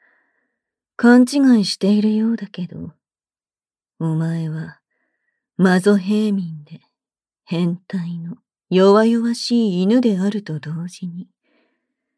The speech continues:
私の所有物でもあるの。それを忘れないでね。うん。うん。あら。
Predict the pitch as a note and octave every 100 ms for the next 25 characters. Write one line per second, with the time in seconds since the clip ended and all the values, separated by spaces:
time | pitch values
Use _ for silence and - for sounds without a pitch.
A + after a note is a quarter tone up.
0 | _ G3+ G#3 B3+ - B3+ B3 - B3+ A#3+
1 | C#4+ D#4 B3+ - F#3+ D#3 D3+ D3+ G3 G3+
2 | F#3 D3+ _ _ _ _ _ _ _ _
3 | _ _ - F3 F3 F#3 F#3 E3+ F3 F#3
4 | G3 G3+ G3+ D3+ C#3 F3 A3+ _ _ _
5 | _ _ _ _ _ _ _ _ _ _
6 | _ _ _ _ _ _ _ _ _ _
7 | - E3+ - _ _ _ _ _ _ _
8 | - F3 _ _ _ _ - - - -
9 | - - _ _ _ _ _ _ _ _
10 | _ _ - - - - _ _ _ _
11 | _ _ _ _ - F3 - - - _